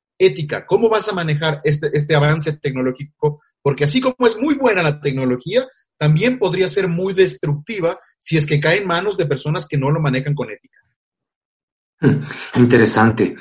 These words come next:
Speaker 2: muy, muy valioso lo que nos estás compartiendo, Carlos Fernando, en este diálogo abierto en que justamente hacemos preguntas que hace la ciudadanía, el ciudadano de a pie, porque este programa llega justamente a padres, madres de todo el país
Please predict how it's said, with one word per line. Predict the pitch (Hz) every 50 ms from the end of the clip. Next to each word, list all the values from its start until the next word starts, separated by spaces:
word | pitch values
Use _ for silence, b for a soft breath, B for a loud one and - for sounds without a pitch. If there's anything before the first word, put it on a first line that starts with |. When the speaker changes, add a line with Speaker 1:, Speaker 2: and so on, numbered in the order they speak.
| B B B B B
Speaker 2:
muy, | 123 151 175 165
muy | 139 151 170 156
valioso | 123 123 107 107 117 143 143 143 - -
lo | 104 107
que | 120 113
nos | 107 107 101
estás | 95 - - 123 120
compartiendo, | - 131 107 - 104 92 - - 113 120 120 113 107
Carlos | - 110 110 113 104
Fernando, | - 117 104 104 110 107 107 107 117 104 - B B B B B
en | B 208 247 277
este | 294 269 - - 240 190
diálogo | 175 175 175 185 196 196 185 - 156 147
abierto | 135 120 139 160 170 175 180 170 - - - 165 160 - B B B B B
en | 147 143 151 147
que | 147 160 156 147 143 143 139 135 - -
justamente | - - 226 220 - 196 170 170 180 180 180 175
hacemos | 160 - 226 233 233 233 -
preguntas | - 156 139 165 190 190 185 180 175 160 -
que | - 135 131
hace | 147 156 - - 143 131
la | 117
ciudadanía, | 117 - - 120 113 117 117 110 101 101 127 135 131 120 110
el | 107
ciudadano | - - 123 117 110 127 131 131 143 123
de | 117
a | 95 -
pie, | - 127 135 120 85 85 - B B B B B B _
porque | - 123 120 151
este | 156 147 151 - 147 143
programa | - 131 131 143 143 131 120
llega | 120 127 139 135 - 139
justamente | - 143 139 139 - 123 117 127 131 123 123 123
a | 117 -
padres, | 135 135 135 139 135 113 110 104 -
madres | 127 131 123 120 117 117
de | 107 -
todo | - 202 214 185 165
el | 139 139
país | 170 175 165 - - -